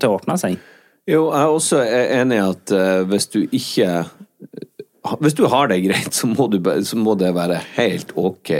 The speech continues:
Speaker 2: å ikke sitte og gnåle om det.
Speaker 1: Mhm.
Speaker 2: Og selv om du har lyst til å holde det for deg selv også, eh,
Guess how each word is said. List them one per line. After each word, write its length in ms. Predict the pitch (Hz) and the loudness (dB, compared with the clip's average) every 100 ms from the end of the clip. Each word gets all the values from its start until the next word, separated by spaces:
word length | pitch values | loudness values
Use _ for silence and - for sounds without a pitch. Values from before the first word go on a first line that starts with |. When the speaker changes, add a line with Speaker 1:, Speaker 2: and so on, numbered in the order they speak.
| 60 | -2
Speaker 2:
å 80 | 85 | -2
ikke 300 | - - - | -4 -4 -4
sitte 320 | - 92 - | -2 -2 -2
og 140 | 76 80 | -4 -2
gnåle 400 | 87 92 90 62 | -2 0 -2 -4
om 140 | 73 76 | -8 -10
det. 160 | 87 - - | -10 -14 -10
Speaker 1:
Mhm. 320 | - 117 92 120 | -2 0 0 0
Speaker 2:
Og 80 | 143 | 0
selv 300 | - 185 143 | 2 2 2
om 80 | |
du 80 | 117 | 2
har 20 | |
lyst 160 | 123 156 | 2 0
til 80 | 101 | -2
å 80 | - | 0
holde 300 | 143 160 101 | 0 2 -2
det 60 | |
for 160 | - 92 | -2 -2
deg 100 | 76 | -2
selv 400 | - 120 117 69 | 0 0 0 -2
også, 220 | 76 64 - _ _ _ _ - - | -4 -4 -8 _ _ _ _ -14 -4
eh, 140 | 98 | -2